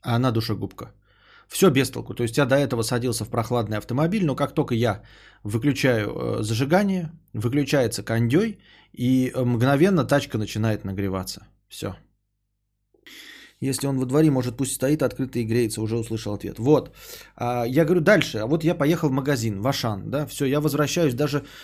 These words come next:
а, м, а, из Ашана, да, знаю, что сейчас вот я пойду, вот все, я на кассе. Я мог бы запустить кондиционер, чтоб он начал работать.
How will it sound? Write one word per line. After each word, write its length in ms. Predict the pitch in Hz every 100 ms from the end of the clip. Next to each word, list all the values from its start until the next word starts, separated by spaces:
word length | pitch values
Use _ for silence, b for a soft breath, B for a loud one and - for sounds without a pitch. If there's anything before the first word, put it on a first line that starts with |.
| B B -
а, 360 | 131 123 123 123
м, 440 | 123 120 120 117
а, 540 | 120 120 117 117 117 127
из 240 | 120 131
Ашана, 400 | 151 - 226 170
да, 160 | 113 139
знаю, 280 | 123 131 113
что 160 | -
сейчас 280 | 110 165 170
вот 120 | 127
я 80 | 143
пойду, 280 | 143 117 107
вот 140 | 101
все, 240 | - 120 101
я 160 | 123
на 140 | 131 113
кассе. 360 | 117 107 -
Я 100 | 120
мог 180 | 143 147
бы 80 | 139
запустить 480 | 147 156 156 160 -
кондиционер, 720 | 123 117 117 143 147 170 -
чтоб 240 | - 107
он 120 | 123
начал 300 | 117 107 107
работать. 500 | 104 110 110 - -